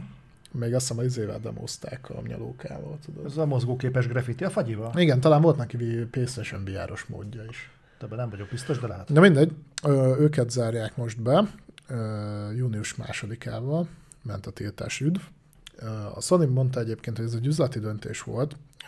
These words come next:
Speaker 1: picit restruktúrálnak. Ez miben mutatkozik meg egyébként? Ö, ez az irányvonal, ugye régen, vagy régebben talán,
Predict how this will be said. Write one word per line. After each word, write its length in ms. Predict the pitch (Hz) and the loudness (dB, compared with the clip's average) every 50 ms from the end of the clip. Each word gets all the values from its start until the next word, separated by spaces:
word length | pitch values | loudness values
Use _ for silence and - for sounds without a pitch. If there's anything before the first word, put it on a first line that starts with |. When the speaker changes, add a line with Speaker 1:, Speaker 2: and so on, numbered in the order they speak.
| - - - - | -20 -20 -10 -6
Speaker 1:
picit 320 | - 139 131 - 107 - | -4 -4 -4 -4 -6 -4
restruktúrálnak. 1000 | - 120 120 - - - 110 107 - - - 104 104 107 104 104 107 104 107 - - | -4 -4 -4 -4 -6 -10 -14 -14 -14 -14 -14 -12 -12 -10 -10 -10 -10 -12 -12 -12 -8
Ez 100 | - 127 | -4 4
miben 220 | 139 180 240 214 156 | 6 8 10 10 8
mutatkozik 520 | 139 127 131 120 - - 117 107 113 - | 6 4 2 0 0 -2 -4 -4 -6 -6
meg 160 | - 117 110 | -4 -4 -4
egyébként? 460 | 113 110 117 120 - - 127 127 127 127 - - - - - - - - | -4 -4 -4 -4 -4 -2 -2 0 0 -2 -4 -10 -14 -16 -16 -18 -10 -6
Ö, 380 | - 135 123 127 131 127 - - - - | -2 2 4 6 8 8 6 4 2 0
ez 100 | 151 135 | 0 2
az 120 | 135 139 | 4 6
irányvonal, 720 | 190 247 254 226 170 139 131 131 127 127 139 147 147 147 - - - | 6 6 8 8 6 8 8 8 10 10 10 8 8 6 2 -2 -2
ugye 140 | - 127 139 | 2 4 8
régen, 600 | 139 175 226 226 208 185 180 175 175 165 156 - - - - _ | 8 10 8 8 8 8 8 10 8 8 4 0 -6 -12 -18 _
vagy 140 | - 117 107 110 | -10 -6 -2 2
régebben 520 | 135 151 156 151 156 143 135 143 135 127 | 4 4 6 6 6 6 6 4 2 2
talán, 280 | 127 139 135 135 131 | 4 4 4 4 2